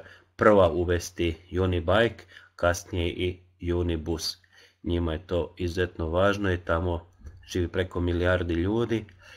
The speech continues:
i, e, promet im je jedan od najvećih, e, problema današnjice.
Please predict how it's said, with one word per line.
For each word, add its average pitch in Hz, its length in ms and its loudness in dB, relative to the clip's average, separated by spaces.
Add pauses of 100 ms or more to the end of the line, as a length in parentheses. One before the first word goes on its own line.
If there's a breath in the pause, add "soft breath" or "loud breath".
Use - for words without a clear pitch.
(240 soft breath)
i, 107 280 0 (320)
e, 95 100 -6 (140)
promet 117 480 8
im 92 140 0
je 90 200 4
jedan 90 320 4
od 85 120 -2
najvećih, 85 720 -2 (240)
e, 87 140 -8
problema 82 480 0
današnjice. 80 640 -4